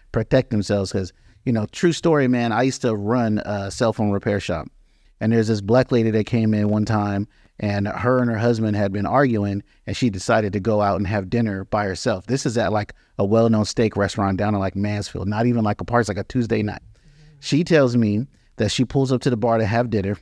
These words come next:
It's just, there's re-, really not nobody there. It's a Tuesday night. She orders her food and gets one drink. She drinks the drink, and she's al-, she's already, like, tripping out. For her, luckily, she had her head on a swivel, called herself an Uber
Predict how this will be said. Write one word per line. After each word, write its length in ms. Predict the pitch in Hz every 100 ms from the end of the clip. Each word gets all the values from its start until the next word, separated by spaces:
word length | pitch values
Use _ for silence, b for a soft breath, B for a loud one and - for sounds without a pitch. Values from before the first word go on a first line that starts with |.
| -
It's 180 | 98 -
just, 340 | - - -
there's 220 | 120 101
re-, 200 | 107 127
really 260 | 107 131 131
not 160 | 117 113
nobody 320 | 104 110 107
there. 120 | 104
It's 100 | 95
a 60 | 95
Tuesday 320 | 120 107 107
night. 280 | 98 98 - _ _ _ _
She 260 | - 120
orders 320 | 98 117 120
her 120 | 113 110
food 380 | 139 135 139 135
and 100 | 107
gets 220 | 107 95
one 260 | 95 120 131
drink. 280 | 113 95 - _ - - - -
She 160 | -
drinks 300 | 101 123 139
the 100 | -
drink, 300 | 107 123 131
and 140 | - 104
she's 460 | - 120 104 - _ -
al-, 220 | 110 117
she's 240 | - 117
already, 480 | - 110 120 117 110
like, 260 | 104 101 - _ _ _ _ _ _ -
tripping 380 | - 131 123 113
out. 240 | 101 - - _ - 165 -
For 240 | - 123
her, 340 | 113 147 135 120
luckily, 340 | 117 - 120
she 160 | - 120
had 160 | 117
her 60 | 113
head 180 | 113 120
on 100 | 113
a 40 |
swivel, 340 | 107 127 120 113
called 320 | - 120 120
herself 360 | 113 - 113 110
an 100 | 95
Uber 380 | 131 107 104